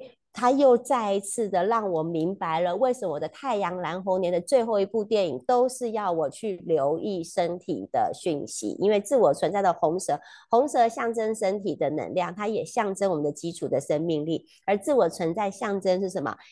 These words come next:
象征是打地基的能量。所以今年如果是要这么 fighting 的一年，那我的身体状况这么差，怎么可以？所以让我提醒我、提示我，然后好好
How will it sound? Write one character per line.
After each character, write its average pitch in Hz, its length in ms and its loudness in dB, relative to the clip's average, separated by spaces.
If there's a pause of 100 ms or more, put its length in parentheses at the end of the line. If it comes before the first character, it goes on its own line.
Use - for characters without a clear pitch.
(100)
象 214 260 -4
征 180 160 -2
是 185 140 -4
打 - 260 -4
地 175 220 -2
基 156 260 0
的 143 140 2
能 80 260 -6
量。 - 160 0 (300)
所 330 100 2
以 277 120 4
今 349 260 2
年 254 220 6
如 269 160 8
果 294 180 6
是 220 140 0
要 254 160 4
这 254 120 -2
么 233 240 0
fighting 233 420 -2
的 185 120 -2
一 208 160 0
年， 185 260 0
那 247 120 0
我 202 100 2
的 180 80 0
身 208 220 -2
体 208 100 -2
状 185 240 -4
况 175 180 -4
这 220 120 0
么 185 100 0
差， 170 400 -2
怎 170 100 2
么 131 160 0
可 151 220 2
以？ - 180 -2 (260)
所 247 140 2
以 240 160 2 (100)
让 277 220 2
我 185 140 0
提 190 340 -6
醒 202 320 -6
我、 185 160 0
提 165 320 -6
示 202 400 -2
我， - 400 -4 (140)
然 175 120 -2
后 196 60 -2
好 185 240 0
好 202 320 -4